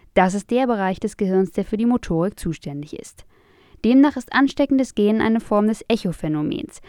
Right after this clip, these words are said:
Expertinnen und Experten bezeichnen damit das automatische Nachahmen von Wörtern und Handlungen. Echophänomene spielen auch bei Krankheiten wie dem Tourette-Syndrom,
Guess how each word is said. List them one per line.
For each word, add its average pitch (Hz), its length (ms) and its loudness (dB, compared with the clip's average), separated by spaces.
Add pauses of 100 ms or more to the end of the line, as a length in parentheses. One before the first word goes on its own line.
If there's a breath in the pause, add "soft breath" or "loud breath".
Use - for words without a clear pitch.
(260 loud breath)
Expertinnen 196 760 0
und 226 80 -2
Experten 240 580 -2
bezeichnen 208 520 -4
damit 185 280 -2
das 214 140 -4
automatische 196 680 0
Nachahmen 196 500 0
von 196 240 -4
Wörtern 190 380 0
und 208 180 -4
Handlungen. 165 480 2 (460 soft breath)
Echophänomene 254 800 2
spielen 233 320 -2
auch - 140 -4
bei 214 120 -2
Krankheiten 214 640 -4
wie 185 80 -2
dem 175 220 0
Tourette-Syndrom, 202 880 0